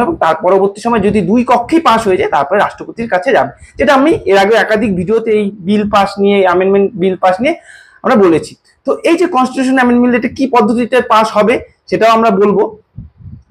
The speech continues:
আর সরকার পক্ষের কি মতাব-, উম, কি মতবাদ রয়েছে যে কি জন্য তারা এই অ্যামেন্ডমেন্ট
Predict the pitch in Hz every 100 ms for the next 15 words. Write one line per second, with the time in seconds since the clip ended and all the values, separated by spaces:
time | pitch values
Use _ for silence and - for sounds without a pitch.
0 | - - 156 156 151 196 214 269 262 269
1 | 269 277 247 - _ _ - 269 254 262
2 | 247 247 208 196 196 196 254 240 226 240
3 | 240 220 240 247 240 233 - _ _ -
4 | _ - 180 294 233 269 269 247 240 -
5 | 262 233 226 240 240 226